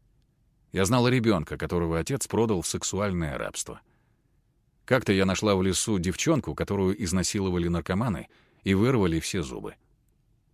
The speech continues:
Татьяна с вызовом оглядывала слушателей. Получили, что хотели?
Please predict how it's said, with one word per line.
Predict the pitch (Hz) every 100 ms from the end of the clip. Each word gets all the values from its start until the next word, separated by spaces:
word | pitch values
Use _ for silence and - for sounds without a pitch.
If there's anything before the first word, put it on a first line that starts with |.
| _ _ _ _ _ _ _ _ _ -
Татьяна | 87 117 139 120
с | -
вызовом | 101 160 120 120 107
оглядывала | 95 85 110 98 90
слушателей. | 85 82 69 - 55 52 - _ _ _ _ _ _ _
Получили, | 101 101 - 175 175
что | - 95
хотели? | - 76 - -